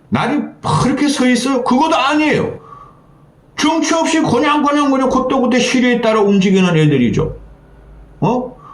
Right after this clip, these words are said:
보수가 망할 때 나타나는 이 현상, 보수가 망하고 괴멸하고 힘들 때마다가, 어, 돌출적으로 나타나는 이런 애들, 조경태,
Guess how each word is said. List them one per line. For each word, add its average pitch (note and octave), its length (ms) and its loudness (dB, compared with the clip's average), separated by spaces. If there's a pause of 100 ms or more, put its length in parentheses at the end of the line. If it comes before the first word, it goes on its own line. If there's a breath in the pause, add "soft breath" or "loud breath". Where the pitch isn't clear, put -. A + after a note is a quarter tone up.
(140 loud breath)
보수가 D4+ 560 2
망할 B3+ 320 0
때 B3 120 0
나타나는 F#3+ 600 2
이 D3+ 80 4
현상, D3+ 520 0 (300 loud breath)
보수가 C#4+ 520 0
망하고 A3 500 0
괴멸하고 G3 600 2
힘들 B3 440 0
때마다가, G#3+ 1080 0
어, A#3 180 0
돌출적으로 A3+ 760 2
나타나는 F#3+ 540 2
이런 E3+ 220 2
애들, D3+ 360 0
조경태, A#3+ 640 0